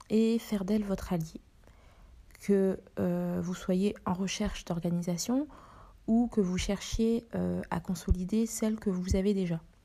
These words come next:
En tous les cas, que vous soyez confortablement installé dans votre canapé, dans les transports en commun, en mode repassage ou en crise de rangement, je vous souhaite de passer un bon moment en ma compagnie. C'est parti !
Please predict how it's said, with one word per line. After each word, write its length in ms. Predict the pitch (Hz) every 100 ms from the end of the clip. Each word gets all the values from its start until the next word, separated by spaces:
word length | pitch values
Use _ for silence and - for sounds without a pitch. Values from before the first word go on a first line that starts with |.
| _ - - - - - - - - _ _ _ _ -
En 80 |
tous 120 | 190 247
les 140 | 226
cas, 300 | 214 180 214 - - - - - -
que 120 | 214
vous 100 | 185
soyez 520 | - 190 190 190 190
confortablement 680 | 196 247 262 254 214 220 214
installé 600 | 220 214 196 196 202 208
dans 100 | 202
votre 260 | 185 185 -
canapé, 840 | - 175 175 170 233 247 254 254
dans 160 | 254 208
les 80 | 208
transports 420 | - 214 - 208
en 80 | 196
commun, 460 | - 190 190 220 247 - - - - - -
en 80 | 208
mode 180 | 226 226
repassage 720 | 214 202 190 208 214 220 196
ou 60 |
en 140 | 180 165
crise 240 | - 208
de 80 | 196
rangement, 500 | 170 165 - 165 196 - - - - _ -
je 100 | 196
vous 120 | 285
souhaite 320 | - 294 294
de 40 |
passer 500 | 214 208 196 - 240 - -
un 180 | 175 175
bon 180 | 170 254
moment 360 | 233 185 190 - -
en 160 | 247 285
ma 100 | 277
compagnie. 600 | - 240 254 240 233 233
C'est 260 | - -
parti ! 680 | 269 339 - 277 277 277 277